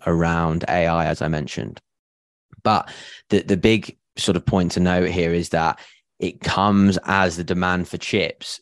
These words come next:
continues to fall. Worldwide chip sales are down eighteen and a half percent year over year. Um, so if we look at sort of the correlation between chip sales and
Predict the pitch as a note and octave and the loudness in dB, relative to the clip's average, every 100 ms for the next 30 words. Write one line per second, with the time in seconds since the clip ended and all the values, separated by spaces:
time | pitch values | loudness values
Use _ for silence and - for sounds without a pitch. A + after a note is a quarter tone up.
0 | - - F2+ - - F#2 F2+ E2+ - E2 | -12 -4 -2 -2 2 4 4 2 -2 -8
1 | - F2 C#2+ B1+ - - - - G2 G2 | -2 0 2 -2 -8 -20 -8 0 2 4
2 | F2+ - G#2 - F2 E2 E2 E2+ F2 E2+ | 2 2 -2 0 0 0 0 -2 -4 -2
3 | F2 F2 F#2 E2+ D2+ D#2 - D2+ F2 E2 | -4 -4 -4 -6 -4 -6 -4 -4 -2 0
4 | D#2+ C#2+ D2 C#2+ F2 D#2+ G1+ G1+ - _ | 0 0 -2 -2 0 0 -2 -6 -12 _
5 | _ _ - E2 E2 D#2+ E2 D2+ D2 - | _ _ -6 -4 -2 -2 -4 -4 -6 -2
6 | F#2+ F2 F2 F#2 G2+ F#2+ G2+ G#2+ - F#2 | 2 2 2 0 0 2 4 2 2 -2
7 | - F#2+ E2+ F2 - G2 F2+ C3+ C#3+ - | 0 -2 -2 -4 0 2 6 6 4 2
8 | F#2 F2+ - F2+ F2+ D3 - - F#2 F2+ | -2 -2 -4 -6 0 0 0 0 2 2
9 | F2 F2+ F2 - - _ _ _ _ - | 2 -2 -6 -12 -20 _ _ _ _ 0
10 | F#2+ F#2+ F2+ | 0 0 -2